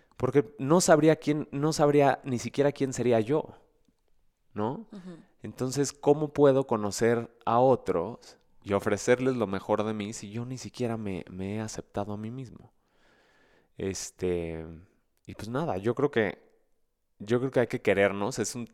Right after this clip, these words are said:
Speaker 1: es un tema bastante complicado de hacer, el, el amor propio, pero digo, es posible. Y no te estoy diciendo que yo me quiera al cien por ciento, por supuesto que no. Tengo,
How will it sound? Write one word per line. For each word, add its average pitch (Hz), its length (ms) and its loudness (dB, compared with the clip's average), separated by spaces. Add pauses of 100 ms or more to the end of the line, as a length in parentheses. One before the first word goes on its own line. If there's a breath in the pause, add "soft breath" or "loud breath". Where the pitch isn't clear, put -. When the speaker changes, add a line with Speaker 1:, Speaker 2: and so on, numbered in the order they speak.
(100)
Speaker 1:
es 110 160 0
un 120 180 -8 (560)
tema 107 240 2
bastante 95 460 -2
complicado 90 600 -4
de 85 100 -4
hacer, 80 420 -6 (680 soft breath)
el, 82 640 -8
el 82 180 -8
amor 87 340 -8
propio, 90 640 -4 (180)
pero 80 680 -2
digo, 95 160 2
es 117 80 0
posible. 90 680 -4
Y 104 120 -4
no 131 160 2
te - 60 -12
estoy - 160 6
diciendo 113 260 2
que 90 120 0
yo 98 260 4
me 98 160 -2
quiera 98 360 4
al 90 120 0
cien 95 200 -4
por 90 160 -4
ciento, 107 220 -2
por - 120 -10
supuesto 101 280 -4
que 82 60 -6
no. 95 180 -6
Tengo, 90 600 -2